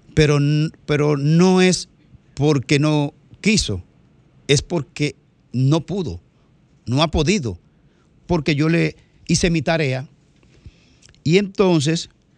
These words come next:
eh, al hacer la tarea me di cuenta que el presidente Abinader, además de que metió la, una reforma fiscal en los doce puntos de reforma, que yo desde el principio dije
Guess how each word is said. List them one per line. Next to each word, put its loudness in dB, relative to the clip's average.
eh, -4
al 0
hacer -2
la 0
tarea 0
me 2
di 0
cuenta -4
que 2
el -2
presidente -2
Abinader, 0
además -2
de -2
que -2
metió -2
la, 0
una -2
reforma -4
fiscal -4
en -4
los -2
doce -2
puntos -2
de -2
reforma, -4
que -2
yo -2
desde -2
el -4
principio -2
dije -4